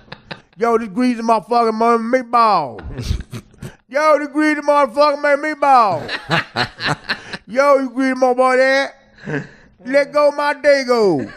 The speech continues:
<laughs> Let go my dago. You gonna make waffles too, boy? <laughs> Let go my Let go my dago. You gonna make waffles. <laughs>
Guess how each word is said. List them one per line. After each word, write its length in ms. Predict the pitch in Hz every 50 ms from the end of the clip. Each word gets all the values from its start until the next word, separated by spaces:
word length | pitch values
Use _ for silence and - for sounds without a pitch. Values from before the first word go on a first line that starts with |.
| - - -
<laughs> 920 | - 190 - - - - - - 294 - - - 330 - - - - - -
Let 320 | 302 294 302 311 311 311
go 220 | 302 311 302 302 320
my 280 | 311 311 311 311 311
dago. 760 | 302 302 302 302 294 - 185 277 269 277 254 240 233 226 240 240
You 80 | 254
gonna 180 | 262 277 269 269
make 140 | 277 269 254
waffles 540 | 247 254 254 269 269 269 240 269 277 254 -
too, 260 | - 262 277 285 285
boy? 380 | 277 285 285 285 302 311 311 262 226 190 -
<laughs> 120 | - 117 117
Let 440 | - - - - 107 110 120 120
go 120 | - 139 113
my 320 | - 87 120 120 113 107 -
Let 220 | 156 185 226 226
go 140 | 233 254 262
my 200 | 254 262 269 269
dago. 600 | 262 269 277 277 269 254 240 240 240 233 214 208
You 60 | 208
gonna 120 | 208 240 240 233 233
make 80 | 226
waffles. 680 | 220 233 233 - - 220 190 190 160 139 120 110 107 - - -
<laughs> 600 | 320 349 339 262 - - 175 - - - 156 156